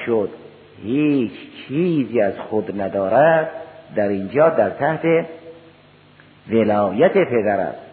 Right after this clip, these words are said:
نه پدر فقط ناصر اوست. اگر بین ولایت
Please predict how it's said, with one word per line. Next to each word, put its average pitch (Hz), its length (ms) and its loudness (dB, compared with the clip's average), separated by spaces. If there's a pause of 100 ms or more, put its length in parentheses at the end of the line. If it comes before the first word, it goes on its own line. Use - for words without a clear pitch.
(360)
نه 170 240 0
پدر 143 420 4
فقط 127 400 2
ناصر 120 580 2
اوست. - 540 -6 (1200)
اگر 185 400 6 (300)
بین 160 340 2
ولایت 113 760 4